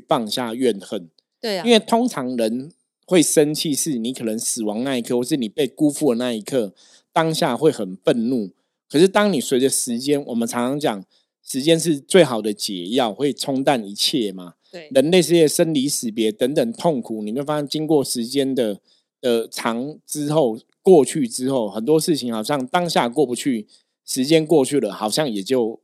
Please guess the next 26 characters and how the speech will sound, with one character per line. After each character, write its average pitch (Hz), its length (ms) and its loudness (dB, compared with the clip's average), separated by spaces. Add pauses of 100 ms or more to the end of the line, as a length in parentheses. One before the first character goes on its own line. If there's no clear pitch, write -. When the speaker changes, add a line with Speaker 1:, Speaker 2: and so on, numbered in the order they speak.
Speaker 1:
这 151 100 -6
个 139 100 4
问 151 120 4
题 113 120 -6
也 101 100 -4
就 127 160 2
过 120 320 4
去 120 240 -6
了。 92 200 -8 (520)
所 190 140 4
以 170 60 6
冤 185 140 2
亲 196 80 2
债 185 200 4
主 117 180 -4
让 160 180 0
他 156 160 0
透 160 220 0
过 151 100 4
这 151 80 2
个 143 120 2
时 123 280 -6
间 139 220 0
的 127 140 2
一 120 80 -2
个 123 300 -2